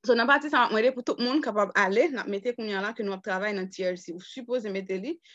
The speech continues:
ke w ap travay nan T L C. Ou sipoze mete ke ou genyen biznis ou alò. Ou se pa ap travay, ou kapab mete C E O,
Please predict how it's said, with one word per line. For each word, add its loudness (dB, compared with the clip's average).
ke -2
w 4
ap -8
travay 4
nan 0
T 0
L 0
C. -8
Ou -10
sipoze -4
mete -4
ke -4
ou 0
genyen -2
biznis -2
ou 0
alò. -2
Ou -14
se -10
pa 0
ap -18
travay, 0
ou -8
kapab -2
mete -4
C -10
E -6
O, 4